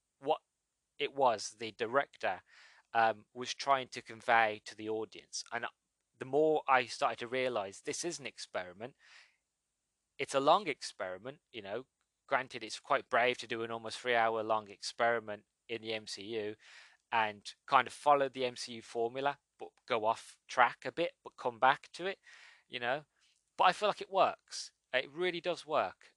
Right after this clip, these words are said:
Um, I think the reviewers, like I said, were just a bit too harsh, or they have, they didn't really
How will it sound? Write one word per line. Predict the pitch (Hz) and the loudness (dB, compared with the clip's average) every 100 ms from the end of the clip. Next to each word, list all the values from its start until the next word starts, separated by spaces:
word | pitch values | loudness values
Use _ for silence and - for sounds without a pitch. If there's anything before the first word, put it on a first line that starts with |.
| - | -2
Um, | 123 117 - | -2 0 -4
I | |
think | 131 151 - _ _ - | -4 -8 -10 _ _ -6
the | 139 | -4
reviewers, | 131 156 156 147 | -4 -4 -2 -2
like | 147 139 | -2 -4
I | |
said, | 135 127 | -6 -6
were | 131 | -6
just | 135 - | -10 -8
a | |
bit | 135 - | -10 -10
too | 127 | -10
harsh, | 117 135 95 90 - - | 4 6 6 0 -12 -2
or | 127 120 | 0 2
they | 127 | 4
have, | 131 131 - | 4 4 -2
they | 127 | -8
didn't | 156 139 139 | -6 -10 _
really | 131 127 120 | -12 -10 -10